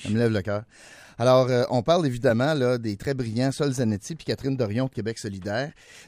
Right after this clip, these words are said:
Euh, je le savais pas, moi, qu'il y avait pas de règlement de code vestimentaire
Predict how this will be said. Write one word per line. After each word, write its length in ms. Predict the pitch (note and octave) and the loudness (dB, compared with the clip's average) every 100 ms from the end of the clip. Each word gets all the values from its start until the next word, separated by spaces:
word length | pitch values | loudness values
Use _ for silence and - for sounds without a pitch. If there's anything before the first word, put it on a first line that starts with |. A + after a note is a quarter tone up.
| - | 0
Euh, 360 | A#2 G#2+ G#2 F2 - | 2 2 0 -4 -8
je 140 | A#2 | 0
le 80 | D3+ | 2
savais 260 | G#3+ G3+ F#3 | 4 2 4
pas, 160 | A#3+ | 2
moi, 220 | C4 D#3+ | 2 0
qu'il 100 | - | -2
y 40 | A#2+ | -2
avait 120 | G2+ | -2
pas 320 | - - D#3 | 0 2 2
de 140 | D3 A2 | 2 0
règlement 680 | F#2+ F#2+ A#2+ A2+ G#2 A2 | 0 -2 -4 -2 0 0
de 60 | C#3+ | -2
code 180 | D3 C3 | -4 -4
vestimentaire 760 | A#2 - A2+ G2+ G2 C3 F#3+ | -6 -8 -6 -6 -4 -4 -4